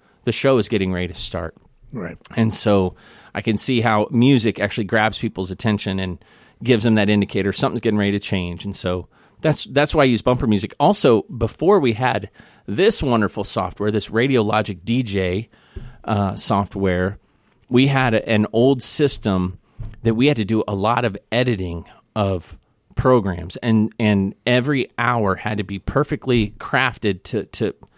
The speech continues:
Speaker 1: land at just the right seconds. And so what we would have to do is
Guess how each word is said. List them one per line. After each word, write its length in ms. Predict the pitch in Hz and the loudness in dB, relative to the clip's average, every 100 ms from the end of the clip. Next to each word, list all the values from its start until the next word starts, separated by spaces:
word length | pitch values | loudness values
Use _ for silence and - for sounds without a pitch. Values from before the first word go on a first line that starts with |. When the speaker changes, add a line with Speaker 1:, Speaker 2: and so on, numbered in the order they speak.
| _ _ - | _ _ -4
Speaker 1:
land 320 | 110 123 110 | 2 4 4
at 80 | 85 | 0
just 260 | - 143 - | 0 0 2
the 60 | |
right 240 | 123 113 - | 2 2 0
seconds. 600 | - 135 113 101 87 - | -4 -4 -4 -4 -4 -4
And 120 | 107 | -4
so 140 | - 117 | 2 4
what 180 | 120 | 4
we 80 | 123 | 2
would 120 | 107 | 0
have 200 | 117 113 - | 0 -6 -6
to 80 | |
do 360 | 95 131 127 117 | -2 2 4 2
is 360 | 104 101 95 | 2 0 0